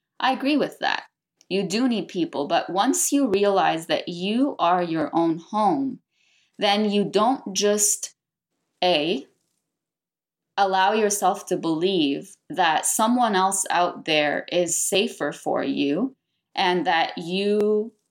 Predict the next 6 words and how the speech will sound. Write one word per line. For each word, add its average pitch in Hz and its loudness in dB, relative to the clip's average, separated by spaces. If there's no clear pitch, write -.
are 180 2
fully 220 0
defined 196 0
by 175 2
whether 180 2
that 165 0